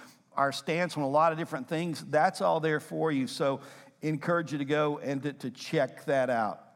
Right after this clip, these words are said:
So we're up to the third sermon on Galatians. I think next week I'll be here, but Pastor R J is gonna be preaching for us. And then through July and August, some of the different staff are gonna mix in on different sermons. I'm really looking forward to that. Looking forward to Pastor R J preaching next week.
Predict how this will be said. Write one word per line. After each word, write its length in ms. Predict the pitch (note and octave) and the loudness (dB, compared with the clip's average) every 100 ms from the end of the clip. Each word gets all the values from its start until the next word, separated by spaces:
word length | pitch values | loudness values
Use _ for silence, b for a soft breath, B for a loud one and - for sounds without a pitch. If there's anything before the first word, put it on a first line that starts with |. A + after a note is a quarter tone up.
| - _ _ _ _ - - | -20 _ _ _ _ -20 -20
So 200 | - D#3 | -6 0
we're 100 | E3+ | 4
up 160 | F#3 F3+ | 4 2
to 80 | E3 | -2
the 140 | D#3 | -2
third 360 | D#3 F3+ F#3 D3 | 0 2 0 -2
sermon 380 | F#3 D#3+ D3+ | 0 2 2
on 160 | C#3+ C#3+ | 2 0
Galatians. 600 | C3 D3 E3+ - C#3 C3 B B - | 0 0 0 -2 -6 -6 B B -16
I 40 | |
think 260 | - G#3 F#3+ | -4 -4 0
next 340 | F3+ A#3 - | 0 0 -4
week 300 | F3+ D#3+ D#3 | -2 -2 2
I'll 140 | C#3+ F3 | 4 4
be 260 | E3+ A#3 | 2 0
here, 280 | F#3+ E3 E3 | 2 2 0
but 180 | D#3+ C#3 | 0 2
Pastor 360 | E3+ D#3+ - D3 | 4 4 2 2
R 160 | E3+ | 4
J 120 | D3+ | 2
is 100 | D#3 | -2
gonna 140 | C3+ C#3+ | -2 -2
be 100 | C#3 | -4
preaching 500 | - E3+ F3+ D#3 C#3 | -4 -4 -4 -4 -6
for 360 | - C3 C3+ | -2 0 0
us. 120 | C#3 C3 | 0 -2
And 160 | C3 | -2
then 220 | D3+ D3+ B B B | 0 -2 B B B
through 160 | D#3+ E3 | -4 -2
July 400 | C#3 D#3+ D#3 D#3 | 0 4 6 6
and 100 | D3+ | 6
August, 460 | D3 D#3 D3 C#3 - | 6 4 0 -4 -4
some 120 | D#3+ | -4
of 60 | |
the 80 | D#3 | -2
different 300 | D#3 D#3 C#3 | -2 -4 -8
staff 420 | - D3+ C#3+ C#3+ | -2 2 4 2
are 60 | C#3 | -2
gonna 240 | D3 D3 C3 | -2 -4 -4
mix 340 | A#2 D#3 D#3+ E3+ | -6 -6 -6 -4
in 140 | D3+ | 0
on 140 | D3 C#3 | 0 0
different 400 | D3+ D3 C3+ - | -2 -4 -8 -2
sermons. 560 | E3 D#3 D3+ D3 - B B B | 0 2 0 -2 -4 B B B
I'm 340 | A2 C#3+ D#3 D#3 | -2 0 0 0
really 300 | F3 F3+ D#3 | 2 2 2
looking 320 | D3+ D3 C#3+ | -2 -4 -4
forward 320 | C#3 D#3 D3+ | -2 0 0
to 80 | C#3 | 0
that. 260 | C3+ C3+ C#3 | 0 0 0
Looking 260 | D#3+ D#3 | -2 -4
forward 260 | C#3 D#3 D3+ | -2 0 0
to 60 | |
Pastor 440 | C3+ D#3 C#3+ - A#2 | 0 2 0 -2 0
R 220 | D#3 D#3 | 2 2
J 240 | C3+ C#3+ C#3 | 0 -4 -2
preaching 440 | E3 D3+ - B2 | -4 -4 -2 0
next 320 | D3 D#3+ - | 0 -2 -4
week. 360 | E3+ G3+ G3+ | -4 -4 -6